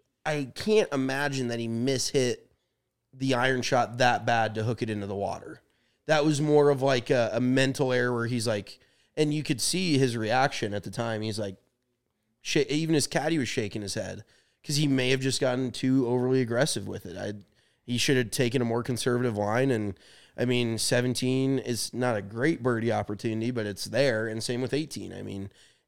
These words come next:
sixteen, you don't need to press there 'cause there's more trouble on sixteen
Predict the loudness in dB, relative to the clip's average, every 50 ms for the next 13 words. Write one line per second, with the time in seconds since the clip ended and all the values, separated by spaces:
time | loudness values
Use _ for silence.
0 | _ -8 -2 0 0 0 0 0 2 4 4 4 4 2 2 0 2 4 4 4
1 | 6 4 2 2 0 -4 -4 -6 0 4 4 6 6 4 2 -2 -4 -4 -4 -6
2 | -6 -6 -10 -6 -4 -4 -2 0 2 2 2 2 2 2 4 4 4 4 2 2
3 | 2 2 2 2 0 -2 -2 -4 _ _ _ _ _ _ -6 -4 -4 -2 0 0
4 | 0 -2 -2 -4 -2 -2 0 0 -2 -2 -4 -6 -8